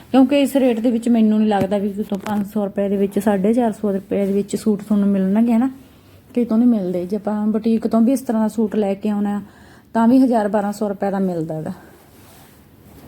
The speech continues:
ਆਹ ਦੇਖੋ, ਸੱਤ ਅੱਠ ਸੌ ਤੋਂ ਘੱਟ ਤਾਂ ਫਿਰ ਵੀ ਨਹੀਂ ਦਿੰਦੇ, ਵੀ ਚਲੋ ਦੁਪੱਟਾ ਨਹੀਂ ਹੈਗਾ ਇਹਦੇ ਨਾਲ, ਦੁਪੱਟਾ ਲੈਣਾ ਪਊਗਾ। ਦੁਪੱਟਾ ਆਪਾਂ ਨੂੰ ਲੈਣਾ ਪਊਗਾ, without ਦੁਪੱਟਾ ਨੇ ਇਹ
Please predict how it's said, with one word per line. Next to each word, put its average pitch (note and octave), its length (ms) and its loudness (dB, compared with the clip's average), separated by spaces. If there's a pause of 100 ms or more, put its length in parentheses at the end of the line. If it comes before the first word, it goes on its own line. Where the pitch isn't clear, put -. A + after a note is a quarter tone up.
(160)
ਆਹ G3 100 -4
ਦੇਖੋ, - 420 -6 (800)
ਸੱਤ C4+ 300 2
ਅੱਠ B3+ 60 2
ਸੌ C4 160 0
ਤੋਂ B3+ 300 0
ਘੱਟ C4 140 -4
ਤਾਂ A#3+ 120 0
ਫਿਰ A3 160 2
ਵੀ G#3+ 180 2
ਨਹੀਂ C4 100 4
ਦਿੰਦੇ, G#3+ 260 0
ਵੀ G3+ 100 -2
ਚਲੋ G#3+ 220 0
ਦੁਪੱਟਾ G3+ 420 -2
ਨਹੀਂ G#3 160 0
ਹੈਗਾ G3 180 -2
ਇਹਦੇ A#3+ 120 2
ਨਾਲ, G3+ 240 0
ਦੁਪੱਟਾ G3 340 -2
ਲੈਣਾ G3 300 0
ਪਊਗਾ। F#3 380 -4 (920)
ਦੁਪੱਟਾ A3+ 340 0
ਆਪਾਂ B3 240 0
ਨੂੰ B3 100 4
ਲੈਣਾ G3 260 0
ਪਊਗਾ, A3+ 400 -2 (1400)
without G#3+ 440 2
ਦੁਪੱਟਾ G#3+ 440 -6
ਨੇ G3+ 140 -4
ਇਹ A#3 180 -6